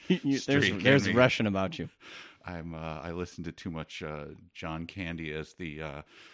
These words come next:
Speaker 2: uh, the polka guy when I was a kid or something. And it
Speaker 1: Right.
Speaker 2: just got into my cabbage rolls and coffee. It was one of their, uh, fav-,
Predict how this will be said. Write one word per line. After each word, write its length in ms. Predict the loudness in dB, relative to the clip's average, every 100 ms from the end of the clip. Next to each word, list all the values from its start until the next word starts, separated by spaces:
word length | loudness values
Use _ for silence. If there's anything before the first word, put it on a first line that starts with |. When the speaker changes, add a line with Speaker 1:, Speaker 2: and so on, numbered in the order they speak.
| -20 _
Speaker 2:
uh, 420 | -12 -10 -12 -14 -14
the 320 | -16 -12 -12
polka 400 | -4 -2 -2 -4
guy 300 | -6 -6 -6
when 120 | -8
I 60 | -8
was 100 | -10
a 60 |
kid 240 | -8 -6 -4
or 80 | -6
something. 340 | -10 -10 -8
And 100 | -6
it 40 |
Speaker 1:
Right. 80 | -4
Speaker 2:
just 140 | -4 -4
got 180 | -4
into 140 | -6 -8
my 240 | -8 -10 -14
cabbage 400 | -6 -4 -2 -4
rolls 320 | -4 -4 -6
and 100 | -10
coffee. 380 | -8 -8 -8 -12
It 60 | -12
was 120 | -12
one 140 | -12
of 80 | -12
their, 240 | -12 -12 -14
uh, 80 | -16 -16
fav-, 280 | -16 -16 -18